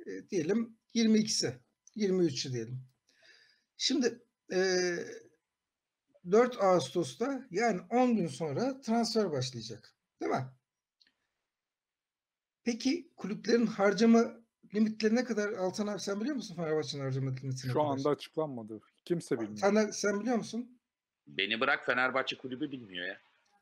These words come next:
Speaker 1: Ali Koç biliyor mu? Bilmiyor.
Speaker 3: Bilmiyor.
Speaker 1: Galatasaray Başkanı Mustafa Cengiz biliyor mu? Şimdi transfer görüşmesi yapacak adam gelecek senenin. Yapıyorlar da yani. Ben şimdi ikinci bölümde anlatacağım biraz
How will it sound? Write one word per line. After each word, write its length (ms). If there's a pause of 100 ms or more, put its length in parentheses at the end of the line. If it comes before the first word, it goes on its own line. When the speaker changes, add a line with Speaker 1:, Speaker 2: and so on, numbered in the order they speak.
(120)
Speaker 1:
Ali 180
Koç 280
biliyor 220
mu? 300 (200)
Bilmiyor. 320
Speaker 3:
Bilmiyor. 340 (640)
Speaker 1:
Galatasaray 420
Başkanı 280
Mustafa 320
Cengiz 400
biliyor 220
mu? 240 (100)
Şimdi 260
transfer 360
görüşmesi 680
yapacak 300
adam 280
gelecek 340
senenin. 380
Yapıyorlar 560
da 60
yani. 280
Ben 100
şimdi 240
ikinci 300
bölümde 260
anlatacağım 720
biraz 320